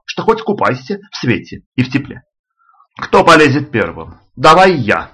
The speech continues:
предложил Игнат. «Нет уж, лучше я», возразила Вера. «Я спускалась не раз. Берите фонари». Все пристегнули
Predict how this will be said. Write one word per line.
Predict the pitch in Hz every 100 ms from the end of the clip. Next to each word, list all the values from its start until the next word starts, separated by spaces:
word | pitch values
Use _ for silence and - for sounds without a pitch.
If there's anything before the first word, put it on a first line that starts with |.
| _
предложил | 127 110 113 113 107
Игнат. | 104 107 107 - _ _ _
«Нет | 151 120 -
уж, | - - - -
лучше | 131 180 - -
я», | 104 87 - -
возразила | 123 110 104 101 95
Вера. | 92 101 - _
«Я | 208 -
спускалась | - - - 127 123 -
не | 95
раз. | 85 - - _ _ -
Берите | 139 156 208 127
фонари». | 107 87 - _ _ _
Все | - - 151
пристегнули | 147 135 131 104 123 131 131 -